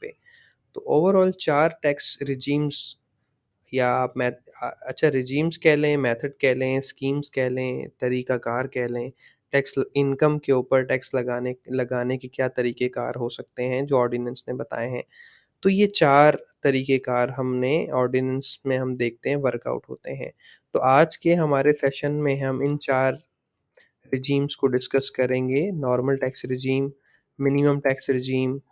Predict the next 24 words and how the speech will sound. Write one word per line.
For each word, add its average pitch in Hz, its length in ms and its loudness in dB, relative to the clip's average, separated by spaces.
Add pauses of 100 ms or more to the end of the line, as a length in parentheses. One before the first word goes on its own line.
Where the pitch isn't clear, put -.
(380)
और 117 300 4
फाइनल 143 380 2
टैक्स 135 300 -2
रिजीम 135 500 -2 (340)
और 139 380 2 (460)
सेपरेट 127 460 0
टैक्स 123 240 -4
रिजीम। 123 360 -8 (540)
तो - 100 -8 (100)
इनको 180 600 4 (500)
छोटी-छोटी 160 540 2
इलस्ट्रेशंस 143 640 2
भी 160 120 4
बना 147 280 4
दी 147 180 -2
हैं 139 320 0
जहाँ 131 240 -4
ज़रूरत 127 360 0
थी, 131 320 -10 (380)
ताकि 156 280 2
बहुत 160 400 4
आसानी 147 580 4
से 170 180 -4
हम 143 380 -2